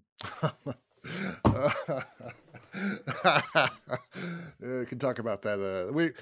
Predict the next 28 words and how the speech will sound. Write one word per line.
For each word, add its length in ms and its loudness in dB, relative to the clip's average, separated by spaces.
th-, 160 8
that's 220 4
something 240 4
I 140 6
don't 140 2
wanna 140 -2
record 460 -4
right 160 -8
now. 80 -6
I 40 -8
can 120 -8
tell 140 -4
you 80 0
about 240 -4
that 140 -2
after 260 -6
we 60 -8
stop 260 -6
recording. 240 -12
All 100 12
right. 220 12
Well, 100 6
my 120 6
guest 220 4
today 160 8
has 120 4
been 320 2
Daniel 540 2